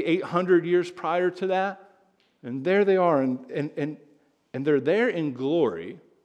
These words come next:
with Jesus. That's the motivation. Let me ask you a question. Why Moses? Why Elijah? You might not even be asking that question, but we should ask that question. I mean, like, why not, why not David and Isaiah?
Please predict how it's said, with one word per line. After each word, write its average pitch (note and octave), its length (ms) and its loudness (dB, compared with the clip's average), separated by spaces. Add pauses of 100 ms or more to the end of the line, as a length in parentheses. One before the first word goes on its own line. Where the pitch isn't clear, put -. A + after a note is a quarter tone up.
(320)
with B2+ 220 -6
Jesus. G#2+ 540 -8 (800)
That's A2+ 300 -10
the D3 60 -6
motivation. F2 680 -12 (280)
Let B3+ 80 0
me D4+ 60 4
ask A3 140 4
you D#3 60 0
a - 40 -4
question. C#3+ 360 6
Why D3+ 240 4
Moses? D3+ 480 2
Why A2+ 220 -2
Elijah? A2+ 440 -4
You C#3+ 120 -6
might F#3+ 140 -4
not D3+ 100 -2
even B2+ 120 -2
be G#2+ 200 -8
asking A2 460 -8
that F2 180 -14
question, G2 400 -14
but A#2 80 -8
we D#3+ 100 -4
should A#3 240 -2
ask D#3 400 -2
that A#2 240 -8
question. C3 400 -6 (240)
I - 20 -8
mean, G#3 200 2
like, G#3 200 0 (300)
why A3 220 6
not, B3 440 4 (160)
why C#4 120 2
not C#3+ 260 4
David F3 540 4
and D3+ 160 -4
Isaiah? G#2+ 480 -6